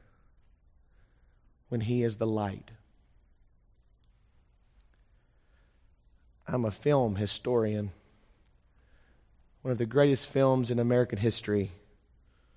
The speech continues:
right up there with Citizen Kane, is Goonies. Do you remember Goonies?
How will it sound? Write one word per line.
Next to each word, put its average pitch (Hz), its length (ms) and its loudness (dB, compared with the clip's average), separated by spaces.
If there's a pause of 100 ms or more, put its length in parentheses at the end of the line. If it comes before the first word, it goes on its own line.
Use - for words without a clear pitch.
(720)
right 135 220 6
up 139 140 2
there 135 120 2
with 123 140 -2
Citizen 110 460 -4
Kane, 95 380 -10 (1300)
is 101 160 -8
Goonies. 101 600 -2 (3000)
Do 160 120 4
you 160 40 10
remember 147 380 4
Goonies? 123 440 -2